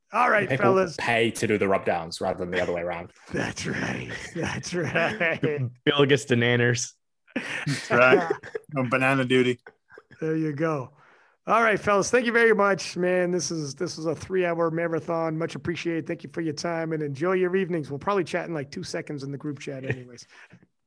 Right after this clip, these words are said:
Speaker 2: Catch
Speaker 1: Till
Speaker 2: you guys.
Speaker 1: next time, everybody. Peace.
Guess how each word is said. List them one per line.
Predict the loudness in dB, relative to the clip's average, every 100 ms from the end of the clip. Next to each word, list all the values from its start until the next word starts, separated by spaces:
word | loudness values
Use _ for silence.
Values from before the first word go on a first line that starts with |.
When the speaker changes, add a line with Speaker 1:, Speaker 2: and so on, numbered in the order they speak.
| -14 -12 -12 -14 -16 _
Speaker 2:
Catch | 2
Speaker 1:
Till | 4
Speaker 2:
you |
guys. | 4
Speaker 1:
next | 2 2
time, | 4 4 4
everybody. | 4 4 6 4 4 0 -18 -12
Peace. | -10 -8 -12